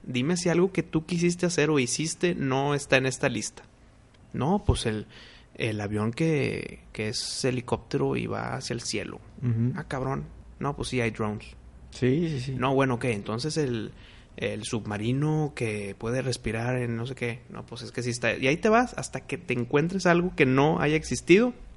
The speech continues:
Speaker 1: ¡Pum! Patente, millonario.
Speaker 2: Exactamente. Pero bueno, Wisto, ¿qué te parece si ya pasamos a decir las redes sociales?
Speaker 1: ¿Te toca, no, Pari?
Speaker 2: Es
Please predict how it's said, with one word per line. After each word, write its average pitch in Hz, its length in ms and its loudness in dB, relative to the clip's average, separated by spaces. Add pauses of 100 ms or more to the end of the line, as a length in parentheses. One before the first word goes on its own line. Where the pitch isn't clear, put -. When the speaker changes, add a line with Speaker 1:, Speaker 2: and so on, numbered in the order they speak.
(260)
Speaker 1:
¡Pum! 110 240 8
Patente, 214 800 4
millonario. 110 460 -4 (500)
Speaker 2:
Exactamente. 98 800 -2 (680)
Pero 120 260 8
bueno, 117 500 6 (140)
Wisto, 107 420 2
¿qué 120 80 4
te - 160 4
parece 120 460 6
si 120 180 6
ya 113 320 6 (300)
pasamos 110 680 2
a 95 120 4
decir 98 400 0
las 90 240 -4
redes 90 360 -4
sociales? - 840 -6 (340)
Speaker 1:
¿Te 120 100 -4
toca, 190 280 2
no, 226 120 6
Pari? 117 220 4 (340)
Speaker 2:
Es 123 380 6